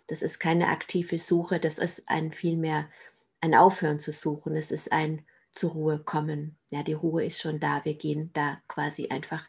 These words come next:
hin zur Ruhe, weil sie schon da ist. Wir müssen sie nicht suchen. Sie ist da. Wir gehen hin.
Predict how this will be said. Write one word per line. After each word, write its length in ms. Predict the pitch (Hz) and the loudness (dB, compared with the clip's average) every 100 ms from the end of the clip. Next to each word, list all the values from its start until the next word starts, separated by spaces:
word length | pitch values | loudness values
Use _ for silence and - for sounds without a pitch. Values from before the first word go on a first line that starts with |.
| _ | _
hin 300 | 165 143 151 _ _ - _ | -2 -2 -6 _ _ -20 _
zur 260 | - 165 | 0 0
Ruhe, 320 | 151 151 151 156 | 0 2 2 2
weil 120 | 156 | -2
sie 120 | 165 | -4
schon 260 | - 143 143 | -4 -4 -2
da 200 | 143 - | -2 -2
ist. 200 | 143 - | -4 -2
Wir 180 | 151 147 | -2 0
müssen 300 | 170 170 170 | -2 0 -2
sie 100 | 160 | -2
nicht 220 | 151 151 | -4 -2
suchen. 400 | - 160 170 170 - - _ | 0 2 0 -4 -8 -20 _
Sie 220 | - - | -4 -2
ist 200 | 170 - | -2 0
da. 220 | 156 139 147 | 0 2 -2
Wir 120 | 156 | -4
gehen 240 | 165 160 | -4 -4
hin. 320 | 147 151 139 | -2 -4 -4